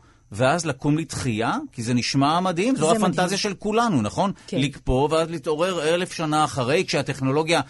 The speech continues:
Speaker 1: מי יודע איזה טלפון חכם כבר יהיה, ולא יודע,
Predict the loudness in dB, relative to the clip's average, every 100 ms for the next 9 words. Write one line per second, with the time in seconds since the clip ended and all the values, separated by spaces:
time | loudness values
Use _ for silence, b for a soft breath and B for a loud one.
0 | B B 0 0 0 2 2 2 0 0
1 | 0 0 0 0 0 -2 -4 -6 -4 -2
2 | -2 -2 -2 0 0 0 0 -2 B B
3 | B -4 0 2 2 -2 -4 -2 -4 -2
4 | -2